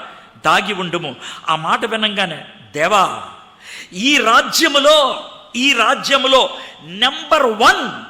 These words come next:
ఆహాబు, ఈ రాజ్యములో నెంబర్ వన్ ఆహాబు, ఆ ఆహాబు ముందు నిలబడి తొడగొట్టి, "రేయ్!" అన్నాను. "నేను ఇప్పుడు దాక్కోవటం ఏంటి ప్రభా? నేను ఇప్పుడు దాక్కోవటం ఏంటి?" ఎస్,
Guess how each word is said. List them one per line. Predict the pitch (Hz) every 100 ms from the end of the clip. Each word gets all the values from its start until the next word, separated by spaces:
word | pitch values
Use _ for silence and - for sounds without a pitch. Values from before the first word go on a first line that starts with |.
| - 202
ఆహాబు, | 214 214 180 123 - - _ _ _ _ _ - -
ఈ | 160 220
రాజ్యములో | 220 254 214 - 294 285 285
నెంబర్ | 277 254 254 247 214
వన్ | 226 359 320 185 -
ఆహాబు, | 214 214 226 - - - - -
ఆ | 202 220 - 190
ఆహాబు | 254 240 285 302
ముందు | 294 285 254
నిలబడి | 233 262 269 269
తొడగొట్టి, | - - 254 285 285 285 285 269
"రేయ్!" | 240 311 381 370 330 254 - - 214
అన్నాను. | 240 214 160 120 - - _ _ _ _ _ _ 123
"నేను | 160
ఇప్పుడు | 175 175
దాక్కోవటం | 135 170 214 269 262 208
ఏంటి | 135
ప్రభా? | 131 131 123 165 233 - - _ _ _ _ _ _ _ 151
నేను | 226 254
ఇప్పుడు | 240
దాక్కోవటం | 175 190 233 - 240 208
ఏంటి?" | 185 165 190 135 110 -
ఎస్, | 160 220 - - -